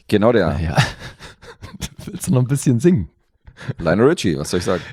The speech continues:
Speaker 2: Ja, Mann. Ja.
Speaker 1: Ja, neunzehnhundertzweiundachtzig rausgekommen. Und, äh, ich bin sehr auf die Inhaltsangabe gespannt von dir.
Speaker 2: Ja, von der Belgierin Chantal Akerman,
Speaker 1: Mhm.
Speaker 2: die den auch geschrieben hat. Wobei, ja,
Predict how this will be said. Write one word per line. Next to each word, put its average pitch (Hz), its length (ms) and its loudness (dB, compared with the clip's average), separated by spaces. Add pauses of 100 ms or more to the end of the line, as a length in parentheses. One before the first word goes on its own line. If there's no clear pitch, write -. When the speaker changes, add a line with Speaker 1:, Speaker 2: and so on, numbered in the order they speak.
(160)
Speaker 2:
Ja, 135 160 2
Mann. 120 240 2 (720)
Ja. - 220 -8 (120)
Speaker 1:
Ja, 120 140 6
neunzehnhundertzweiundachtzig 120 880 2
rausgekommen. 165 540 0 (1040)
Und, 85 320 -2
äh, 82 260 2
ich 80 140 -8
bin 92 140 -4
sehr 104 80 6
auf 104 80 0
die - 80 -2
Inhaltsangabe 73 540 -2
gespannt 69 420 -8
von - 160 -12
dir. 58 180 -10 (1080)
Speaker 2:
Ja, 120 160 -6
von 123 160 -2
der 113 100 6
Belgierin 120 560 2
Chantal 92 520 -2
Akerman, 92 600 -2 (220)
Speaker 1:
Mhm. 80 420 -4 (200)
Speaker 2:
die 87 160 -6
den 78 200 -10
auch - 160 -16
geschrieben 87 500 -4
hat. - 360 -4 (200)
Wobei, 82 720 -6 (380)
ja, 80 200 -6